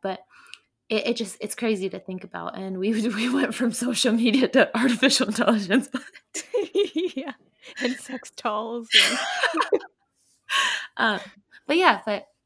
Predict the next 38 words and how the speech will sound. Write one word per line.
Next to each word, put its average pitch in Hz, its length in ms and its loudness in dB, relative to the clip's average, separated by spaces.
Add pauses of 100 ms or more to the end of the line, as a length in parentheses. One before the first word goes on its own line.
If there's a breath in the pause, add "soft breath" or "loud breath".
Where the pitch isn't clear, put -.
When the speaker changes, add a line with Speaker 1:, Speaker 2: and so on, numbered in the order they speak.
(380)
Speaker 1:
I 226 80 -2
don't 208 120 -2
know. 202 120 -6
It's 202 260 -6
super 220 160 -2
interesting 196 440 -6
to 185 40 -8
think 185 140 -8
about, 185 320 -12
but - 240 -6 (300)
I 208 140 -4
guess 202 260 -6
that's 208 260 -8
just, - 260 -12
like, 196 260 -8 (360 loud breath)
my 208 240 -2
take 202 380 -6
that 190 420 -2 (440 soft breath)
social 202 400 -8
media 196 440 -6
is 180 260 -8
beautiful, 208 680 -6 (360)
but 185 160 -8
it's 185 220 -12
also 185 960 -8
has 185 320 -4
its 180 200 -12
dangers, 185 720 -10
just 196 220 -10
like 196 200 -8
anything. 175 680 -12
And 196 180 -4
it 233 80 -4
just 277 180 -8
goes 285 200 -4
to 247 120 -12
show 190 260 -6
you 196 240 -6